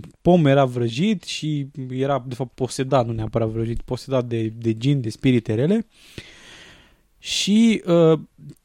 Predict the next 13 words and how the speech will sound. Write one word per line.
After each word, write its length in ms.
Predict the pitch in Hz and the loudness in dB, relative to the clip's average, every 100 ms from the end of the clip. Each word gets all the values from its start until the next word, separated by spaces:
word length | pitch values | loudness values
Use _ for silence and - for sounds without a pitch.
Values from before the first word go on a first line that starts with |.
| _ _ | _ _
ce 160 | - | 0
e 120 | 147 | 2
și 200 | 135 - | 2 2
mai 160 | 220 247 | 2 2
interesant 580 | 190 165 160 - 208 208 | 4 2 2 0 0 0
e 40 | |
că 160 | 185 175 | -2 -2
toată 420 | - - 208 - | -2 0 0 0
treaba 440 | 185 - 196 196 190 | -4 -2 0 2 2
vine 300 | 175 202 202 - | 2 2 0 2
pe 140 | 175 | 0
fundalul 640 | 165 - 143 147 196 190 180 | 0 -2 -2 0 0 2 2
unei 600 | 175 170 170 165 151 131 | 2 2 2 4 2 -2